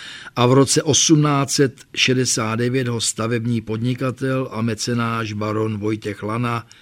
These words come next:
dokonce vysílá na cestu do Itálie. Ale je už pozdě. Vojtěch Rytíř Lany povolává do Říma Josefovou sestru Amálii, která si bratra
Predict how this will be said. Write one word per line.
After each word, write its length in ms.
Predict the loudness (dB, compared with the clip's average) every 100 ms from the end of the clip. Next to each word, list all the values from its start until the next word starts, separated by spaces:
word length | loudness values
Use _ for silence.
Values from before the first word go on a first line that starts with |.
| _ _ _ _
dokonce 420 | -10 -6 -4 -2 -4
vysílá 640 | -4 -6 -6 -4 -4 -4
na 160 | -6
cestu 360 | -6 -8 -8 -8
do 180 | -6 -6
Itálie. 680 | -6 -6 -8 -8 -10 -12 -16 _ _ _ _ _ _ _ _
Ale 180 | -6 -2
je 60 | -2
už 180 | -4
pozdě. 440 | -8 -10 -12 -14 -18 -20 _ _ _ _ _ -20 -20 _ 2
Vojtěch 560 | 6 6 6 4 4 4
Rytíř 460 | 2 0 -2 0
Lany 540 | 0 2 2 2 0 -4 -16 _
povolává 680 | -4 0 0 -2 -6 -6 -4
do 180 | -4 -4
Říma 360 | -2 0 0
Josefovou 680 | 0 -2 -2 -6 -4 0 0
sestru 440 | 0 -4 -4 -4 -2
Amálii, 540 | -4 -2 -2 2 0
která 420 | 0 -4 -4 -2
si 180 | -2 -2
bratra 640 | -2 -4 -4 -4 -4 -4